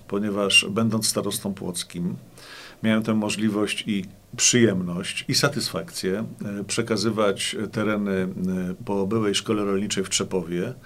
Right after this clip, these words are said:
na rzecz tej szkoły. Szkoły, która w moim przekonaniu jest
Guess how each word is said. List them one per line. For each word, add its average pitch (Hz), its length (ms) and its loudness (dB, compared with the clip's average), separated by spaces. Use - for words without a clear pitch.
na 110 160 2
rzecz 110 440 4
tej 104 180 0
szkoły. 76 580 -4
Szkoły, 123 460 6
która 113 540 6
w 92 60 -6
moim 113 220 6
przekonaniu 107 560 2
jest 104 380 0